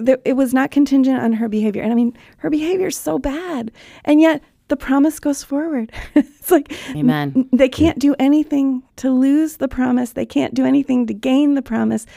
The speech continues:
Speaker 1: All they get to do is respond to the promise, to be the recipients of the promise and live,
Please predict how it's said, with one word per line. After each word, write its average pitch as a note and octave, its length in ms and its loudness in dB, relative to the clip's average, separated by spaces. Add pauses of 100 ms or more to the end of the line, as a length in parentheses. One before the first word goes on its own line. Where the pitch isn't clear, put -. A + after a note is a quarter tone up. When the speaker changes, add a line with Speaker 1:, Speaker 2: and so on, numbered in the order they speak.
(320)
Speaker 1:
All C#4+ 160 -4
they E4+ 120 -4
get - 200 -4
to C4 80 -4
do D4 220 0
is B3+ 160 -2
respond C#4 760 0
to C#4 240 0
the A#3+ 80 -2
promise, C#4 460 0
to A#3 100 -2
be B3+ 180 -2
the B3+ 140 -2
recipients A#3 680 -2
of A3+ 140 -2
the G#3+ 80 -8
promise B3 460 -4
and G3 180 -2
live, A#3 300 0